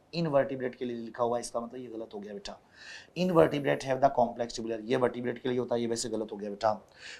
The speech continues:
फिर अगला कह रहा है green gland is performed to the excretory function in the crustacean। बिल्कुल आपको मालूम है यहाँ पर लिखा हुआ है।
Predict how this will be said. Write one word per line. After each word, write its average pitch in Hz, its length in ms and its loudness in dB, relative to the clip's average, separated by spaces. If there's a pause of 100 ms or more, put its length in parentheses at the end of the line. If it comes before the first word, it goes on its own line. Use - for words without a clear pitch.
(120)
फिर 165 140 10
अगला 147 200 12
कह 135 140 12
रहा 123 100 12
है 123 220 4
green 151 480 0
gland 127 440 6 (140)
is 127 200 -6
performed - 440 -6
to 123 100 -12
the 117 140 4
excretory 131 640 0 (200)
function 123 480 0
in 123 180 -6
the 117 120 8
crustacean। - 500 -8
बिल्कुल 151 360 4
आपको 131 200 10
मालूम 120 320 4
है 117 140 -4
यहाँ 110 160 2
पर 117 120 -4
लिखा 117 240 -2
हुआ 104 260 0
है। - 120 -8